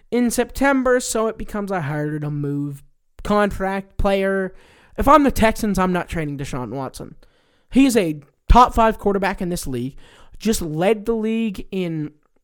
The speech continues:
passing yards this season with minimal talent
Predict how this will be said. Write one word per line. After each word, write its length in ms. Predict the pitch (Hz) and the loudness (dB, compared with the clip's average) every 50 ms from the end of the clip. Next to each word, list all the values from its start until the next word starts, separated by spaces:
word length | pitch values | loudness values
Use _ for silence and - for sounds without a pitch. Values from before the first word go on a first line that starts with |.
| _ _ _ _ _ _ _ _ _ - - _ - - - | _ _ _ _ _ _ _ _ _ -20 -20 _ -12 -8 -4
passing 400 | - 190 185 185 - 202 180 165 | -2 -2 -2 -2 -4 -4 -4 -4
yards 280 | 165 160 156 151 - | -4 -6 -6 -8 -10
this 160 | - - 156 | -10 -10 -10
season 340 | - - 170 180 180 190 180 | -8 -6 -8 -6 -6 -8 -8
with 160 | 170 160 151 | -8 -10 -10
minimal 580 | - - - 160 156 170 190 202 214 214 214 202 | -12 -12 -12 -8 -6 -4 -4 -2 -2 -2 -4 -4
talent 640 | 190 - 190 180 170 170 170 185 208 196 - - | -4 -4 -6 -4 -4 -4 -4 -4 -6 -6 -8 -12